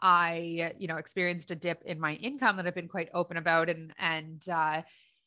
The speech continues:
I spent so much time trying to get back to a place of meeting those conditions rather than realizing that they were conditions altogether. Like, <laughs> I can't tell you the freedom that came with realizing I didn't have to meet the conditions. Like, I, like, for months and months and months, it was like,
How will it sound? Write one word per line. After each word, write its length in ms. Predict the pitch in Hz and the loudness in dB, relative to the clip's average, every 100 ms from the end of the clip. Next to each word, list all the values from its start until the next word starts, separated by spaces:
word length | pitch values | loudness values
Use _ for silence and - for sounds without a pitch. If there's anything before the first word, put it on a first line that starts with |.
| _ _ _ _ | _ _ _ _
I 120 | 208 | 2
spent 340 | 262 - 285 214 | 2 0 -2 -2
so 440 | - - 196 202 | -8 -4 -2 0
much 220 | 233 277 | 0 -2
time 300 | - 170 196 | 2 2 2
trying 420 | 247 226 190 202 220 | 0 2 4 2 -4
to 100 | 254 | -4
get 200 | 214 - | -2 2
back 200 | 165 180 | 2 2
to 100 | 233 | -2
a 40 | 226 | -4
place 260 | 170 175 | -4 -4
of 80 | 170 | -6
meeting 280 | 165 160 170 | -6 -6 -6
those 160 | 156 | -8
conditions 560 | - 165 156 - 226 226 | -8 -10 -6 -4 -4 2
rather 260 | 190 180 175 | 4 6 2
than 160 | 165 | -2
realizing 480 | 170 170 170 160 165 | 0 4 6 4 0
that 140 | 160 | -6
they 100 | 160 | -4
were 180 | 156 156 | -4 -6
conditions 680 | 147 151 156 - - 170 - - | -8 -12 -12 -10 -12 -14 -14 -6
altogether. 580 | 156 - - - 214 220 - - - | -6 -6 -12 -8 -8 -10 -18 -20 2
Like, 300 | 190 185 - - - | 4 4 0 -8 0
<laughs> 120 | - | 4
I 100 | 359 | 4
can't 400 | - - 359 349 | 2 2 2 4
tell 160 | 370 | 2
you 120 | 349 339 | 2 0
the 120 | 330 | -4
freedom 500 | - 202 196 247 269 | -2 4 6 6 4
that 160 | 247 | -4
came 300 | - 214 202 | 2 2 2
with 120 | 220 - | -2 -2
realizing 440 | 190 180 220 247 240 | 2 4 2 -2 -4
I 80 | 214 | -4
didn't 280 | 190 233 | -4 -8
have 280 | - 180 180 | 2 4 4
to 360 | - 185 185 190 - - - - | 0 -2 -2 -6 -8 -16 -18 -6
meet 300 | 180 226 233 | -4 -2 -2
the 80 | 226 | -2
conditions. 480 | 233 165 165 233 | -2 -2 -2 -4
Like, 140 | 220 208 | -4 0
I, 160 | 196 - | 0 0
like, 200 | 196 - | -6 -4
for 140 | 208 | -6
months 360 | 196 208 214 220 | 0 2 0 -2
and 120 | 202 | -4
months 220 | 202 190 | -4 -4
and 100 | 180 | -2
months, 240 | 190 170 151 | 0 0 -4
it 80 | - | -6
was 140 | 165 | -2
like, 180 | 175 | 0